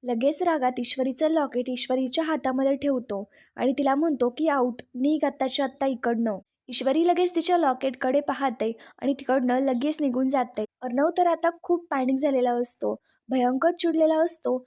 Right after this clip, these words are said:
आणि सगळा राग, राग आजूबाजूच्या वस्तूंवरती काढत असतो. अर्णव ईश्वरीला बोलून गेलेला असतो की, "तुझी बडबड मला ऐकावी लागणार नाहीये.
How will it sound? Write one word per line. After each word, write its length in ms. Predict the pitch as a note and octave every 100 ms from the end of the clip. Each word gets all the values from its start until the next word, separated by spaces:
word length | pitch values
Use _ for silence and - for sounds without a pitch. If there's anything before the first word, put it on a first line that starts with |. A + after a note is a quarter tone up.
| _ _
आणि 140 | C4 D4
सगळा 380 | D4+ C4 C4+ C#4+
राग, 280 | A#3+ B3 -
राग 240 | C#4+ B3 A#3
आजूबाजूच्या 640 | A#3+ A#3 C4 C4 C#4 E4+ D#4
वस्तूंवरती 680 | C4 - D4+ C#4+ C#4 B3+
काढत 380 | C#4 C4+ A#3+ A#3
असतो. 400 | A#3+ A#3 - G#3 G3
अर्णव 260 | B3+ C4+ F4
ईश्वरीला 440 | F4 F#4 F#4 F#4
बोलून 360 | E4+ C#4+ C4+ D#4
गेलेला 440 | D#4+ C#4+ D#4+ D#4 E4+
असतो 240 | - C4
की, 120 | B3
"तुझी 280 | C4+ C4+ D#4 D#4
बडबड 320 | D#4 D4 B3+ C4
मला 160 | B3+
ऐकावी 440 | D4 C#4 C4 C4 C#4+
लागणार 300 | B3+ B3 C4
नाहीये. 320 | B3 A3+